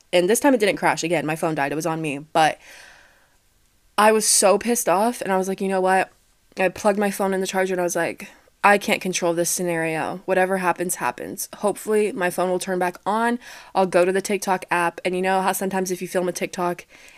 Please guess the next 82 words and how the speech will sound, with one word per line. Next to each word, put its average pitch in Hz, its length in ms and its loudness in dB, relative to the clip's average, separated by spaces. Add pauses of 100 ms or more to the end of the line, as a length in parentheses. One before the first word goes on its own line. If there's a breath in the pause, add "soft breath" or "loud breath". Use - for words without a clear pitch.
and 190 80 2
you 170 60 0
close 175 260 4
the 175 80 2
app, 165 160 2
when 175 80 -2
you 165 80 -6
come 165 180 -6
back, 160 240 0
it'll 156 120 -8
pop 170 300 0
up 170 140 -2
on 170 80 -6
the 165 80 -4
top 160 200 -8
of - 60 -20
the 180 60 -6
screen 170 320 -4
and 165 100 -6
be 165 120 -4
like, 156 160 -4
"Do - 100 -12
you 190 40 -2
wanna 180 120 -2
discard 185 420 -2
this 226 160 -2
or 208 60 -6
keep 196 220 -8
editing?" 170 340 -2 (400 loud breath)
And 208 140 4
I 220 100 6
was 247 160 4
just 233 200 -4
hoping. 208 340 4
I 170 40 0
was 165 120 -2
like, 170 200 -2 (560)
"That's 208 380 4
gonna 254 140 4
come 226 200 -2
up 220 140 -2
for - 160 -6
me. 165 280 -4 (560)
That's 180 240 4
gonna 190 140 -2
come 175 160 -4
up - 100 -6
for - 80 -10
me." 156 80 -4
And 151 100 -4
you 160 60 -2
know 170 100 2
what? 190 120 4
If 180 100 -2
it 165 80 -4
doesn't, 175 400 0
there's 180 240 2
no 180 80 2
one 180 80 2
to 180 60 0
blame 165 180 0
but 160 100 -6
me. 156 120 -4
I 156 80 -2
knew 165 140 -4
better 156 240 -4
than 151 120 -6
to 147 60 -6
edit 147 180 -6
on 147 100 -8
this 156 160 -6
fucking 156 240 -10
app. 156 220 -8 (580 loud breath)
But 180 120 0
it's 175 160 -4
gonna 226 160 4
come 220 140 2
up 214 100 0
for 202 100 -2
me. 185 180 0
I'm 165 140 -4
confident. 180 600 0